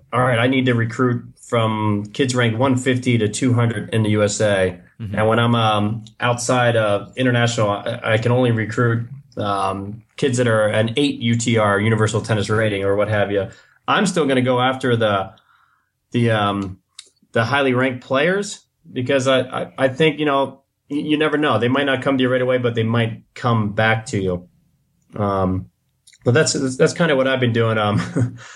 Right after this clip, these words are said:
Speaker 1: <laughs> it, it was funny though. I remember I was out of Memphis at the Clay Court Nationals a couple years ago, and I was, I was recruiting a girl and had a couple, couple good emails with her.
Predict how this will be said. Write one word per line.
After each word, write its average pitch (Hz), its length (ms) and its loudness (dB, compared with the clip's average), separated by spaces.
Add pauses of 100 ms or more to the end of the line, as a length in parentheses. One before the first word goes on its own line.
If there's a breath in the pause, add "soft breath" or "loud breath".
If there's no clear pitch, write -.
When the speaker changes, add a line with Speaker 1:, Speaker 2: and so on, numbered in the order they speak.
(120)
Speaker 1:
<laughs> - 320 -16
it, 143 160 2
it 147 120 2
was 151 220 0
funny 139 260 2
though. 127 100 4
I 123 80 2
remember 120 300 0
I 135 60 0
was 131 100 2
out 131 120 2
of 117 80 0
Memphis 127 640 0 (160)
at 123 100 0
the 123 80 0
Clay 127 220 0
Court 123 180 2
Nationals 113 400 0
a 117 60 -2
couple 127 240 0
years 113 180 2
ago, 110 140 0
and 107 100 2
I 113 60 4
was, 107 320 -2 (120)
I 123 100 0
was 113 220 0
recruiting 120 440 2
a 113 60 2
girl 117 260 2
and 123 100 2
had 175 80 2
a 175 100 -2
couple, 143 400 -2 (120)
couple 214 180 0
good 165 140 0
emails 131 400 2
with 123 140 2
her. 120 280 0